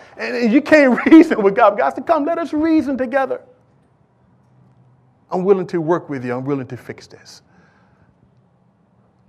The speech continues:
I want our church to be a church and a culture whereby we don't tolerate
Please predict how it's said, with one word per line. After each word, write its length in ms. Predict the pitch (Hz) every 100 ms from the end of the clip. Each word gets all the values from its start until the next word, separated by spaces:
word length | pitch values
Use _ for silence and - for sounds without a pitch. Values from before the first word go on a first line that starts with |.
| _ _ _ _ _ _ _
I 100 | 113
want 220 | 113 143
our 120 | 135
church 360 | 117 - 131 -
to 80 | 113
be 160 | 117
a 80 | 107
church 480 | 101 - 110 - _ _ _ _ _ _ _ _ _ _ _ _
and 120 | - 104
a 40 |
culture 640 | - 131 127 - 107 107 _ _ _ _ _ _ _ _ _ _ _
whereby 480 | - 120 113 107 104 - _ _ _ _ _ _ _ _
we 120 | 113 135
don't 300 | 135 147 -
tolerate 680 | - 131 131 117 117 117